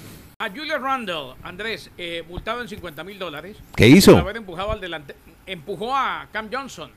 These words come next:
Speaker 2: Mm.
Speaker 1: de los Suns de Phoenix.
Speaker 2: No jodas.
Speaker 1: Y cuando lo empujó,
Speaker 2: Ujú.
Speaker 1: cuando lo empujó, hizo contacto con un árbitro que estaba tratando de separar
Speaker 2: <laughs> Oh.
Speaker 1: el altercado.
Speaker 2: O sea, cayeron como una baraja de naipes, como una
Speaker 1: Eh,
Speaker 2: Mm.
Speaker 1: exacto,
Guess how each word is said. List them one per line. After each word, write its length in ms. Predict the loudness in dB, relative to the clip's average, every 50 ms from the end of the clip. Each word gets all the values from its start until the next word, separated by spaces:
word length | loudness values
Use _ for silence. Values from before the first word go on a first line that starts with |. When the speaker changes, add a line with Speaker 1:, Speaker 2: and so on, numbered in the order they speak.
| -8 -4
Speaker 2:
Mm. 400 | -2 -2 -2 -2 -2 -4 -4 -2
Speaker 1:
de 100 | -4 -4
los 140 | -4 -6 -10
Suns 160 | -12 -12 -10
de 80 | -12
Phoenix. 420 | -12 -12 -12 -14 -14 -16 -14 -6 -2
Speaker 2:
No 140 | 2 4 6
jodas. 480 | 8 8 10 10 10 10 8 8 4 0
Speaker 1:
Y 60 | -6 -8
cuando 280 | -8 -6 -6 -4 -4
lo 100 | -2 -2
empujó, 520 | -4 -4 -4 -4 -2 0 0 0 -2 -4 -4 0
Speaker 2:
Ujú. 180 | 2 4 6 8
Speaker 1:
cuando 240 | 8 6 6 2 -2
lo 60 | -6
empujó, 400 | -10 -10 -10 -8 -8 -8 -8 -8 -10
hizo 240 | -12 -8 -6 -6 -6
contacto 400 | -6 -8 -8 -6 -6 -6 -8 -8
con 120 | -10 -10 -6
un 120 | -4 -2
árbitro 400 | -2 -2 -4 -6 -10 -12 -12 -10
que 80 | -8 -6
estaba 260 | -6 -4 -6 -6 -6
tratando 380 | -6 -6 -6 -8 -8 -8 -6 -2
de 80 | -2 -2
separar 440 | -2 -4 -6 -6 -4 -4 -4 4 6
Speaker 2:
<laughs> 20 |
Oh. 180 | 8 8 8 6 2 -2 -10 -10
Speaker 1:
el 160 | -8 -6 -4 -4
altercado. 640 | -6 -6 -8 -12 -6 -2 -2 0 0 -2 -4 -8 -4
Speaker 2:
O 160 | 0 2 4
sea, 160 | 6 8 8 8
cayeron 360 | 10 12 12 12 12 12 12
como 200 | 12 12 12 12
una 160 | 12 12 12
baraja 380 | 12 12 12 12 12 12 12 12
de 80 | 12 12
naipes, 340 | 12 12 10 10 8 8 8
como 220 | 8 6 6 6
una 380 | 4 4 4 4 4 4 2 2 -2 -6 -10 -8 -8 -10
Speaker 1:
Eh, 100 | -10 -10 -12 -14 -20 -20 -4 4
Speaker 2:
Mm. 260 | 8 10 10 12 10 10 8 4 -6 -12 -10
Speaker 1:
exacto, 720 | -8 -6 -6 -4 -4 -4 -4 -4 -6 -10 -16 -18 -18